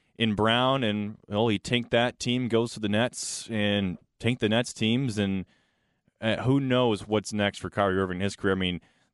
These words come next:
they'll have a, a full s-, offseason now with Dallas, but the Dallas team going into next year, I'm not looking at them as one of the contenders. And depending on what happens with Chris Paul, the Suns are gonna, they're gonna be up in the air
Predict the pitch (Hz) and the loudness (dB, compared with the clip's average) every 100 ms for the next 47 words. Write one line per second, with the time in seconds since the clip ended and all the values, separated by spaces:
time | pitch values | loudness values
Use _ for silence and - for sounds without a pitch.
0 | _ _ _ 107 107 104 95 82 92 - | _ _ _ 0 0 2 -2 -4 -4 0
1 | 120 113 - 107 113 - 123 113 113 107 | 0 0 -2 2 2 0 -4 -2 0 2
2 | 110 92 90 98 113 110 - 92 92 92 | 2 0 0 2 0 -2 -6 -8 -4 -2
3 | 123 131 - 87 87 87 82 80 - 85 | -2 -4 -6 -4 -4 -4 -4 -6 -6 -2
4 | 82 107 107 90 90 76 87 85 78 85 | 0 0 -2 -6 -10 -8 -6 -6 -6 -6
5 | 85 78 85 87 85 98 95 90 85 104 | -6 -8 -8 -4 -2 0 0 -2 -2 -2
6 | 101 98 98 95 - - 95 - 107 110 | 0 0 -2 -4 -8 -6 -6 -2 2 2
7 | 104 - 90 - 113 117 98 95 92 - | 0 -4 -10 -2 0 0 -4 -6 -6 -10
8 | _ _ - 107 165 123 110 - 92 90 | _ _ -2 0 2 2 0 0 -2 0
9 | 98 | 0